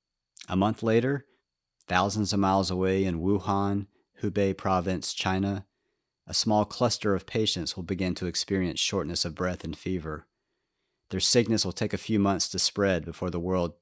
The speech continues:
starts to pay attention to it. For the time being, I don't think about things like that. I'm just grateful that my mom is getting stronger.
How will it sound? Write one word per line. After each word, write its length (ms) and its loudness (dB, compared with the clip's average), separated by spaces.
starts 300 -2
to 80 -8
pay 160 -4
attention 420 -6
to 180 -8
it. 120 -8
For 100 -6
the 80 0
time 320 4
being, 440 2
I 60 -6
don't 140 -2
think 160 -4
about 180 -2
things 300 -6
like 160 -8
that. 320 -6
I'm 80 -8
just 180 0
grateful 360 2
that 80 0
my 120 2
mom 300 4
is 100 0
getting 240 -2
stronger. 600 -2